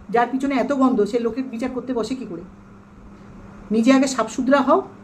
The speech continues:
তারপরে লোকের বিচার করতে বসো, বুঝেছো টুনি বুড়ি? নিজের ঢপবাজের কাছে ক্ষমতা থাকলে ঢপবাজের কাছে প্রতি-, মানে নিজের বিচার চাও, নিজে প্রতিবাদ করো যে আমি তো টাকার মধ্যে ছিলাম না,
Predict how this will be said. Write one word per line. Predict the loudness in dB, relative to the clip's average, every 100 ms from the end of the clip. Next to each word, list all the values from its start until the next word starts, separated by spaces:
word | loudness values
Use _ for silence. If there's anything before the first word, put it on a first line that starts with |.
| -4
তারপরে | 0 2 2 2
লোকের | 2 0
বিচার | -2 -2
করতে | -2 -4
বসো, | -8 -8 -16 -18 -18 -4
বুঝেছো | -2 0 -2 -4 4
টুনি | 6 6
বুড়ি? | 4 -2 -8 -20 -20 -20 -20 -20 -20 -20 -20 -20 -20 -14 -2
নিজের | 2 2 2
ঢপবাজের | 2 4 4 2
কাছে | 2 0 -2 -10 -20 -20 -20 -20 -20 -20 -18 -18 -18 -12
ক্ষমতা | 0 4 6 4
থাকলে | 2 0 2
ঢপবাজের | 0 2 2 2
কাছে | 0 0
প্রতি-, | 0 -2
মানে | -4 -2 0
নিজের | 2 2 0
বিচার | 0 -2 -2
চাও, | -8 -8 -16 -20 -20 -8
নিজে | -2 0
প্রতিবাদ | 0 0 0 0
করো | -2 -2 -10 -20 -20 -20 -20 -20 -20 -8 -2
যে |
আমি | 0
তো | 0
টাকার | 0 0 0
মধ্যে | 0 -2
ছিলাম | 0 0 0
না, | -2